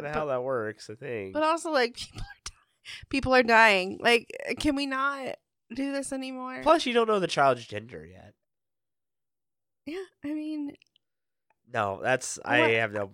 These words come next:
Speaker 1: that's,
Speaker 2: I
Speaker 1: that's
Speaker 2: don't
Speaker 1: still an
Speaker 2: care.
Speaker 1: excuse to not get rid of gender reveal parties. Using the argument of you don't know the child's gender yet is, I'm like, okay, it's a little too much. Breastfeeding mom reveals she can shoot milk out of her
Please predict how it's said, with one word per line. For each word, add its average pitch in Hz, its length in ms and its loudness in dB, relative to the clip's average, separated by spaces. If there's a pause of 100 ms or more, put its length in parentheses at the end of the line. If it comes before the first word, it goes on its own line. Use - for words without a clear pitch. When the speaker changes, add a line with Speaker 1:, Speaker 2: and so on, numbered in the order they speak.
Speaker 1:
that's, 113 280 -4
Speaker 2:
I 247 140 -6
Speaker 1:
that's 247 40 -6 (120)
Speaker 2:
don't 214 60 -10
Speaker 1:
still 214 140 -6
an 196 40 -2
Speaker 2:
care. 180 140 -4
Speaker 1:
excuse 95 340 -12
to 92 140 -16
not 92 180 -12
get 104 140 -10
rid 98 120 -10
of 95 60 -14
gender 92 340 -14
reveal 92 340 -10
parties. 92 300 -12 (720)
Using 165 320 0
the 160 120 4
argument 143 340 6
of 135 100 4
you 147 100 -2
don't 139 140 4
know 135 140 6
the 127 80 2
child's 120 360 2
gender 113 300 -2
yet 110 260 2
is, 104 200 -6
I'm 104 120 -6
like, 98 300 -6 (140)
okay, 92 500 -10
it's - 920 -20
a - 40 -16
little 107 100 -6
too 92 160 -14
much. 85 320 -20 (2000)
Breastfeeding 196 560 2
mom 165 340 4
reveals 135 380 2
she 185 160 -4
can 160 100 -6
shoot 156 320 -4
milk 170 300 4
out 143 160 4
of - 120 0
her 135 140 0